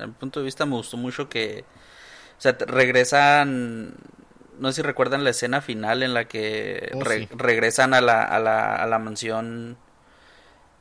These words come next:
Speaker 1: eh, escu-, a la escuela, mansión, y está, ves a los ac-, ves a los actores de la trilogía original y,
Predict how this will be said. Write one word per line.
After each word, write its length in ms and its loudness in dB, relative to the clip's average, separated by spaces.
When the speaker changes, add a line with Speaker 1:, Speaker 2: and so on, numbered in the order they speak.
Speaker 1:
eh, 400 0
escu-, 340 -4
a 60 6
la 80 4
escuela, 420 4
mansión, 480 0
y 380 -6
está, 380 0
ves 200 0
a 60 4
los 180 0
ac-, 220 -12
ves 240 -2
a 40 2
los 180 -4
actores 420 -6
de 100 -2
la 640 -6
trilogía 500 -6
original 680 -4
y, 420 -16